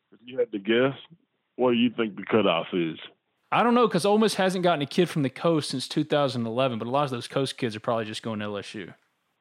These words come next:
Speaker 1: Yeah. Um, well, I, I, once you get pa-, I'm telling, and if the next time you head down south, if you drive down nine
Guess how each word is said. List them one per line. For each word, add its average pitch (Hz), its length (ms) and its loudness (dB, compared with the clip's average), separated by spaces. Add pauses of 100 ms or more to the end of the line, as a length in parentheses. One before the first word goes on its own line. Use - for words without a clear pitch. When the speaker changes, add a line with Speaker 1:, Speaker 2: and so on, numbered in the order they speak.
(140)
Speaker 1:
Yeah. 101 440 4 (100)
Um, 101 520 -8 (280)
well, 160 340 4
I, - 40 -4
I, 147 220 2 (180)
once 175 360 4
you 247 100 2
get 185 240 2
pa-, 160 80 4
I'm 165 180 2
telling, 135 300 2
and 123 80 -2
if 117 140 -2 (460)
the 107 100 -6
next 151 240 0
time 135 360 0
you 117 160 -2
head 120 220 0
down 113 320 0
south, 101 340 0
if 87 100 -10
you 104 120 -6
drive 107 340 2
down 101 300 0
nine 92 320 -2